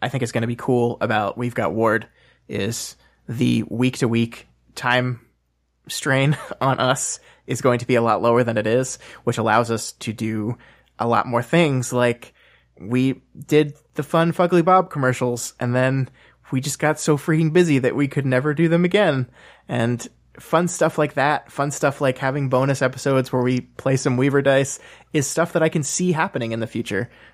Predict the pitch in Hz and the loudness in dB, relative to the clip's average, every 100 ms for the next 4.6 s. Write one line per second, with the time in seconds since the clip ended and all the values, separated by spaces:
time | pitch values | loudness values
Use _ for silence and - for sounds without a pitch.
0 | - 110 110 110 117 117 123 - 123 120 | -4 -2 -2 0 0 0 -2 -2 -2 0
1 | 120 - 117 113 - - _ 117 113 127 | 0 0 0 0 -4 -20 _ -2 2 2
2 | 143 139 - 120 113 127 127 123 117 117 | 4 2 2 -2 -2 -2 0 2 2 0
3 | 120 117 120 117 110 117 117 - 117 120 | 2 0 0 -2 -2 -2 -4 -4 -4 -2
4 | 113 - 107 110 113 | -4 -4 -2 0 -2